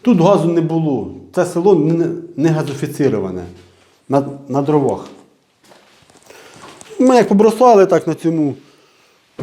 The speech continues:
Стіл наш, диван. Ну, жили, я ж кажу, п'ять років ми тут прожили. Усі, всі. Це спальня,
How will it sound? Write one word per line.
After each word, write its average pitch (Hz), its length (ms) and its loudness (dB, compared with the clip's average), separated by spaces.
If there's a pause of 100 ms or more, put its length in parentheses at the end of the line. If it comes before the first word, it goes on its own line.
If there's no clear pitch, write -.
(360)
Стіл 254 420 6
наш, 226 460 2
диван. 185 680 -2 (300)
Ну, 285 220 -6 (480)
жили, 190 280 4
я 151 100 6
ж - 60 -10
кажу, 131 120 -4
п'ять - 220 0
років 170 280 -2
ми 175 80 2
тут 165 200 -8
прожили. 131 440 -4 (960)
Усі, - 240 -16 (160)
всі. - 140 -16 (3750)
Це 196 160 4
спальня, 247 580 0